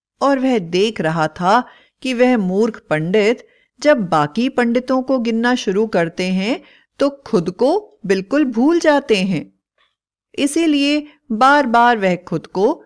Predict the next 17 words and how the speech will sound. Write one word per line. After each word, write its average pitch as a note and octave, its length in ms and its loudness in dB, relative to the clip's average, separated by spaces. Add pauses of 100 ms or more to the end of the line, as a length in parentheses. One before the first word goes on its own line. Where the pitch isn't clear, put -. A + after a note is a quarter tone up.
(160)
नौ A3 260 2
बताते F3 560 0
हैं। D3+ 240 -6 (1080)
टोपी D#3 320 -2
वाला E3 320 -2
बोला, E3 460 -2 (800)
"महाराज, F#3+ 640 0 (280)
आप D3 300 0
तो G3+ 100 4
बड़े D#3+ 240 2
ही G3 200 0
ज्ञानी E3 440 0
हैं F#3+ 340 0 (340)
और B3 140 2
मैं C#4 260 4
मूर्ख C4 440 0
जाति, F3 520 0